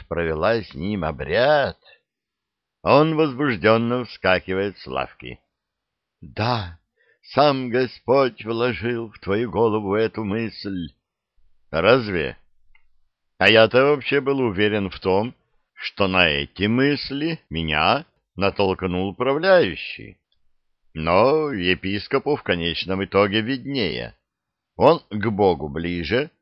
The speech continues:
стало быть, ему в этом вопросе и окончательные выводы делать". Но, прислушавшись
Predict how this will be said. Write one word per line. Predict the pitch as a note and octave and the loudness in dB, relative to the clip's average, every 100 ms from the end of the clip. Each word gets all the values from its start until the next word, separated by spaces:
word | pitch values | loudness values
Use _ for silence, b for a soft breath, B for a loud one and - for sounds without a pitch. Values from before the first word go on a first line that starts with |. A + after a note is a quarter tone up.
| _ - | _ -20
стало | - F2 F#2+ G#2+ | -4 0 2 2
быть, | C3 A2 G2+ | 0 -2 -2
ему | F#2 F2 F2 | -2 0 -2
в | |
этом | G#2 A#2 A2+ | 0 -2 0
вопросе | A#2+ C3+ C3+ C#3 - D3 | 0 0 -2 -2 -4 -8
и | C#3 F#2 | -2 -2
окончательные | F2 F2 D#2+ F#2+ F#2+ A#2 B2 C3+ | 0 -2 -2 0 0 -2 -2 -4
выводы | C#3 F#3+ D3 E2 D#2+ | 0 0 0 -4 -4
делать". | D2 B1 G#1 _ _ _ _ _ _ _ _ _ _ _ _ _ _ _ _ | -4 -6 -10 _ _ _ _ _ _ _ _ _ _ _ _ _ _ _ _
Но, | C3 C#3 | 0 0
прислушавшись | D3+ D#3+ - E3+ D#3 D3 C3 - - C3+ - - - | 2 -2 -2 -4 0 0 -2 -10 -8 -8 -8 -16 -20